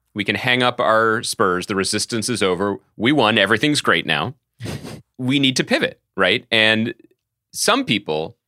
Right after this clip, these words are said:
like non-galaxy brain level thinkers, were like, "You guys should now start watching television shows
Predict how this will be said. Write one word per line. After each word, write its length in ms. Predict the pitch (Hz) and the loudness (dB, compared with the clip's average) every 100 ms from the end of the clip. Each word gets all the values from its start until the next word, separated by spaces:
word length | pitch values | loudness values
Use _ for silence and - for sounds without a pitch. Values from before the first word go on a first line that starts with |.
| _ | _
like 240 | 101 90 _ | -4 -4 _
non-galaxy 880 | 107 113 135 127 104 107 107 - 90 | -2 2 2 2 2 2 0 -2 -2
brain 260 | 92 90 | 0 0
level 180 | 87 85 | 0 -2
thinkers, 460 | - 208 101 78 - | -2 -2 -2 -4 -2
were 80 | 92 | 0
like, 260 | 87 80 _ _ _ _ _ | 0 0 _ _ _ _ _
"You 160 | 110 196 | -4 0
guys 560 | 139 85 82 90 - _ _ _ _ | 2 2 0 -4 -8 _ _ _ _
should 260 | - 113 98 | -4 -2 0
now 360 | 107 135 156 | 2 2 0
start 420 | 156 - 120 110 | -2 0 2 0
watching 560 | 90 95 107 - 160 143 | 0 2 2 2 0 0
television 480 | 156 151 127 92 87 | 0 0 0 -2 -4
shows 580 | - 80 76 87 - | -2 0 -2 -6 -10